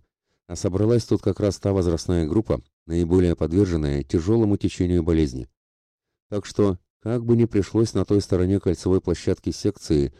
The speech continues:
устраивать импровизированную мертвецкую, благо низкие температуры позволяли не опасаться быстрого разложения трупов.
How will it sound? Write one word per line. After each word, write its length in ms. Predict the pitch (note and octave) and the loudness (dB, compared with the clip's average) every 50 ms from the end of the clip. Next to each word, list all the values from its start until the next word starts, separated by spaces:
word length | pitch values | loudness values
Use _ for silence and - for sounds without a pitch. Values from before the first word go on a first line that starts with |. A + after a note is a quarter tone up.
| _ _ - | _ _ -14
устраивать 640 | - F2+ - - - G#2 A2 A2 G#2+ G#2 G2+ - - | -14 -12 -8 -4 0 2 4 4 4 4 2 2 0
импровизированную 800 | G2 E2+ F#2 F2+ F2 F2+ E2+ F#2+ G2+ G#2 G2 F#2+ F#2 F#2 F#2 F2 | -4 -2 0 0 0 2 2 2 2 4 2 2 2 2 2 2
мертвецкую, 640 | E2+ E2 - - G2 G2 - - - D#2+ C#2+ C2 - _ _ _ _ _ _ - | 0 -2 -2 -2 -2 -2 -2 -2 -2 -2 -2 -2 -4 _ _ _ _ _ _ -6
благо 280 | E2+ G2+ G#2 F#2 G2+ | -2 -2 2 2 2
низкие 360 | G2 G#2+ A2 A2 - - G2 F2 | 4 2 2 0 2 0 0 2
температуры 680 | - F#2+ E2 F2+ F2 F2+ F2 - A2 G#2 F2 D2 C2+ | 0 -2 0 0 0 0 2 2 2 4 4 2 2
позволяли 500 | - E2 D#2 E2 F2 F2+ G2 G2 F#2+ F#2 | 0 -2 -2 0 2 2 2 2 2 2
не 120 | F2 F#2 | 2 0
опасаться 580 | F#2+ E2+ - F2+ - - A2+ A2+ - - - E2+ | 0 0 -2 -4 -4 -2 -4 -4 -2 -2 -2 -2
быстрого 460 | D2 D#2 F#2 - - E2+ D#2+ D#2 D#2 | 0 0 -2 -2 -2 -2 -2 0 0
разложения 500 | D#2 D#2 D#2+ E2 D#2+ D#2+ E2 D2+ D2 D2+ | 0 -2 -2 -2 -2 0 0 0 0 -2
трупов. 380 | - E2 D2+ - B1+ B1 - | -2 -4 -6 -6 -6 -10 -10